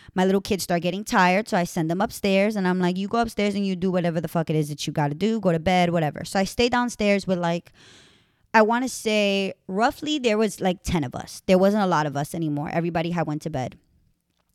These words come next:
All of a sudden, the D J, which still to this day denies it and was like, "Oh, no, that never happened." And their girlfriend was actually there when it fucking happened. And still to this day tries to deny it,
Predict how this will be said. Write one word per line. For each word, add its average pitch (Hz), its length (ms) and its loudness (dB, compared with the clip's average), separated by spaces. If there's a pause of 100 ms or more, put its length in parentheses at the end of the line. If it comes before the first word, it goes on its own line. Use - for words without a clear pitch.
(120)
All 196 120 2
of 196 140 0
a 202 60 0
sudden, 240 500 2 (460)
the 185 100 2
D 214 320 -2
J, 160 500 2 (260)
which - 440 -2 (180)
still 311 280 -2
to 302 120 -6
this 254 180 -2
day 196 200 0
denies 165 540 0
it 240 320 0 (580)
and 214 120 2
was 208 120 0
like, 208 200 0
"Oh, 233 220 6
no, 220 380 4 (220)
that 214 200 4
never 196 280 2
happened." 165 520 2
And 226 120 0
their 240 140 4
girlfriend 185 560 0
was 170 120 2
actually 180 560 0
there 175 380 2
when 170 260 2
it - 100 -4
fucking 170 380 -2
happened. 170 420 0
And 185 120 0
still 190 200 -2
to 190 100 -8
this 175 200 -4
day 170 180 0
tries 170 320 -2
to 170 140 -4
deny 147 480 0
it, 196 400 -2